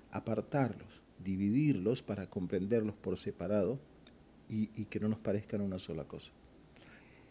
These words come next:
Mm, nosotros, eh, la mayoría, poseemos aviveka, o la falta de habilidad, la inhabilidad para discernir,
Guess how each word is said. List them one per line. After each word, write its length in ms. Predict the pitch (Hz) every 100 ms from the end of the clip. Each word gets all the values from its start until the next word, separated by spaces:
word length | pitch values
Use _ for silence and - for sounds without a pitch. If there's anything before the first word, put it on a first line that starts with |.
| - - - - -
Mm, 480 | 117 104 104 98 98 - - - - - - - - - -
nosotros, 1040 | 120 - 139 139 131 123 - - - - - - - - - - - - - - -
eh, 480 | 87 92 87 90 - - 67 73 - - - - - -
la 80 |
mayoría, 540 | 110 107 104 156 127 87 -
poseemos 600 | - - 104 110 - 110 -
aviveka, 580 | 165 190 165 98 - - - - -
o 120 | 95
la 220 | 95 - - - - - - - - - - - -
falta 520 | - - 170 190 190
de 100 | 160
habilidad, 460 | 135 127 110 135 107
la 120 | 95 -
inhabilidad 800 | 190 180 147 120 113 123 107 107 - - - -
para 200 | 98 104
discernir, 580 | 95 - 95 113 113